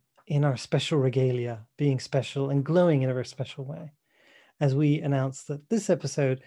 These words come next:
was specifically recorded for Queer House Party Radio, which is an event that's happening on the second of April. You can listen to it there if you would like, or you can listen to it here normally,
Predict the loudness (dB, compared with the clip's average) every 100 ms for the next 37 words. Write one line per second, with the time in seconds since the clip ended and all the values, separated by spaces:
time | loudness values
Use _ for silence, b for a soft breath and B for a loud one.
0 | B B _ 0 0 0 -2 -8 -6 -6
1 | -4 -2 -2 -2 -2 -2 -6 -6 -4 -4
2 | -6 -2 0 0 0 -2 0 0 0 0
3 | -2 -4 -10 -6 -4 -4 -4 -6 -8 -10
4 | -8 -6 -6 -6 -6 -8 -10 -10 -8 -8
5 | -6 -10 -12 -14 -14 B B -4 -2 2
6 | 2 0 -4 -2 -4 -4 -20 _ _ _
7 | _ -4 -2 -2 -4 -4 -4 -2 -4 -2
8 | 0 2 0 0 -2 -6 -6 -6 -6 -6
9 | -2 0 2 0 0 0 -2 -6